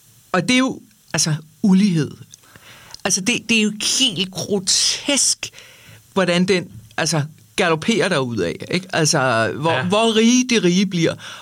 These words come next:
Speaker 1: Og de bliver hele tiden rigere og rigere.
Speaker 2: Ja.
Speaker 1: Øh, og det gør almindelige mennesker ikke. Øh, og det er jo, det er jo både et spørgsmål om, øh, mellem nord og syd. Der har vi dog
Speaker 2: Ja.
Speaker 1: efterhånden blevet opmærksomme på, at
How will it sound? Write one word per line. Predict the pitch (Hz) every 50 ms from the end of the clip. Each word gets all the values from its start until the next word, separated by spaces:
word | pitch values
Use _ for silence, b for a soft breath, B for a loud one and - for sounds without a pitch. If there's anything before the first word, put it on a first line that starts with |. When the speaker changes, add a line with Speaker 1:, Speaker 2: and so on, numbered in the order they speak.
| B B -
Speaker 1:
Og | - 185
de | 196 208
bliver | 180 208 196
hele | 180 190 254 294 302
tiden | - - 233 196 165 170 156 156 - -
rigere | 160 160 185 202 190 202 202 185 170 147 131 117 - - - - -
og | 196 160 143
rigere. | 151 151 143 135 127 110 98 92 90 B B B B B B B -
Speaker 2:
Ja. | 110 107 110 107 110 175
Speaker 1:
Øh, | 160 147 135 127 120 117 110 107 107 104 101 98 95 90 - - - -
og | - 175 160 175
det | 190 190 185 190 -
gør | 170 170 151 156 156
almindelige | 156 151 151 151 156 151 160 165
mennesker | 139 120 104 110 - 127 107
ikke. | 85 73 - - - - - -
Øh, | - 143 127 120 110 104 101 95 80 - - - - - _ - B B B B B B B B B B B B -
og | - -
det | 240 254
er | 254
jo, | 247 233 220 214 208 202 - -
det | - 165 160 202
er | 214
jo | 208 196
både | 190 196 190 202 226 262
et | 254
spørgsmål | - - 196 185 190 208 180 175 165
om, | 147 139 139 135 127 - -
øh, | 123 131
mellem | 135 143 147 - 107 151 143 135 110 - -
nord | - 139 139 131 - -
og | - -
syd. | - 180 180 185 185 185 - - - - - -
Der | 156
har | 175 185 180
vi | 170 151
dog | 147 160 123 107
Speaker 2:
Ja. | 110 104 -
Speaker 1:
efterhånden | - 127 113 123 113 143 196 180 151
blevet | 151 143 131 123 117 98
opmærksomme | 80 117 120 123 131 - - 147 135 -
på, | 131 127 104 - -
at | - 120